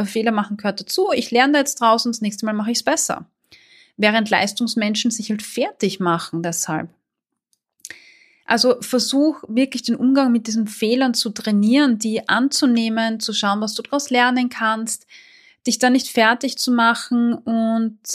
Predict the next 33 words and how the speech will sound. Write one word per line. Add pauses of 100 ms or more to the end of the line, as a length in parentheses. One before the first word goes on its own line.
(140)
äh,
ja, (140)
konfrontier
dich
damit. (380)
Also
nimm
dir
zum
Beispiel
vor,
Dinge
nicht
perfekt
zu
machen, (220)
ja,
oder, (760)
mm, (220)
ja,
das
ganz
anders
zu
machen,
mal
als
dieser,
dein
Leistungsteil
sagen
wird,
ja.